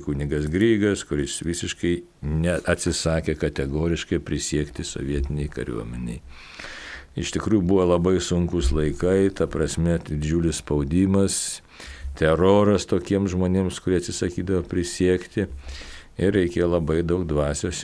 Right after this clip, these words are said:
jėgos, kad atsisakyti. Taip kad ne visada lengva, atsakysim, dabar aišku, dilema ir ar ten buvo kokia melaginga priesaika, ne? Nes nebuvo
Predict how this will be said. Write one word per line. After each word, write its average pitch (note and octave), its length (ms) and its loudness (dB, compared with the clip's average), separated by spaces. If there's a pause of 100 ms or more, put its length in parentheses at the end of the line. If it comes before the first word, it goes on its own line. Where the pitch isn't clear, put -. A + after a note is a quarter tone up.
jėgos, D2 640 0
kad - 220 -4 (100)
atsisakyti. C2+ 1120 -6 (140)
Taip E2 200 -2
kad - 220 -4 (560)
ne E2+ 280 4
visada F2 540 2
lengva, E2+ 560 2
atsakysim, F2 680 -2
dabar F2 300 2
aišku, F2 200 0
dilema F2 440 2
ir F2 200 0
ar D#2 140 0
ten D2+ 260 -2
buvo D#2 240 0
kokia D#2 160 -2
melaginga D#2 680 0
priesaika, B1+ 560 -4
ne? E2 200 -2
Nes F2 260 -4
nebuvo C#2+ 280 0